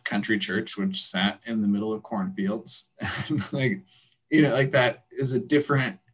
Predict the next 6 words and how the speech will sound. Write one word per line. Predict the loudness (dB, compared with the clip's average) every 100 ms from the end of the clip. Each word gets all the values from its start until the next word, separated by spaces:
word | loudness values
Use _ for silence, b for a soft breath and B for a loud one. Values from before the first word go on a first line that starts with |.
| _ _ _ _ -4
religious | 0 2 2 0 -2
experience, | 0 0 0 0 0 0
a | -2
different | -4 -4 -6 -6
perspective | -6 -4 -2 -4 0 0 0 -2
than | -2 -2 -6